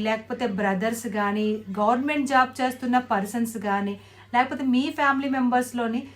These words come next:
ఎవరైనా ఫెన్షనర్స్ కానీ, అలాగే మీకు కారు ఉన్నదని కానీ, ఇన్కమ్ ట్యాక్స్ కడుతున్నారని కానీ, అలాగే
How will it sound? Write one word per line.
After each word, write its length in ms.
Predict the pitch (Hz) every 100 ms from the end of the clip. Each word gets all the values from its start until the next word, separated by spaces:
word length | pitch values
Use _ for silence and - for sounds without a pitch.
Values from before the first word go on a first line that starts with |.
| - - 226
ఎవరైనా 320 | 226 240 262 269
ఫెన్షనర్స్ 560 | 226 220 - 254 233 226 196
కానీ, 280 | 202 202 202 208 202
అలాగే 420 | 214 233 196 233 285 - - - - - - - -
మీకు 400 | 202 240 285 262 277 -
కారు 320 | 220 196 233 247
ఉన్నదని 380 | 220 220 220 208 202
కానీ, 220 | 208 214 226
ఇన్కమ్ 340 | 226 285 277
ట్యాక్స్ 220 | 277 269 -
కడుతున్నారని 600 | 233 214 220 208 208 208 190
కానీ, 220 | 196 202 202 - - - - 226
అలాగే 320 | 262 240